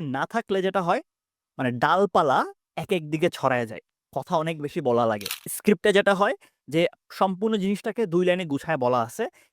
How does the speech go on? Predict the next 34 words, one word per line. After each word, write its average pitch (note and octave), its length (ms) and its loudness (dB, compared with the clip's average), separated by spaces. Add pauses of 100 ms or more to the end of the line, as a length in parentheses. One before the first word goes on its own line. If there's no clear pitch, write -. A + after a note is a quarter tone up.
সেই E3 160 0
দুই E3 120 6
লাইন F3 180 4
আপনি F3 120 -6 (100)
বললেই D#3 300 6
হয়ে C#3+ 180 0
যাচ্ছে। - 240 -8 (380)
কিন্তু E3 180 -6
আপনি F#3 160 -4
যখন G3+ 220 0
নিজের F#3+ 280 2
মতো G#3 200 2
করে A#3 120 4 (100)
বলবেন, A3+ 220 2 (180)
যেমন F#3 260 2
আমি F#3 180 -2
হলো G#3+ 200 2
গিয়ে A3 160 0
অনেক G3+ 120 -6 (120)
ফিলার E3 320 4
ওয়ার্ড D#3 260 2
ইউজ D3 120 -2 (100)
করি, C#3+ 140 -4 (140)
মোটামুটি, D3 460 -2 (160)
যেমন, C#3 300 2 (200)
তবে, C#3+ 260 2 (340)
and, C3 180 -2 (480)
যেগুলো F#3 260 4 (120)
আসলে F#3+ 260 -2 (340)
eventually, F#3+ 560 2
এই C#3+ 80 2
যে B2+ 60 -2 (240)
eventually, D3+ 480 2 (340)
মানে C#3 160 2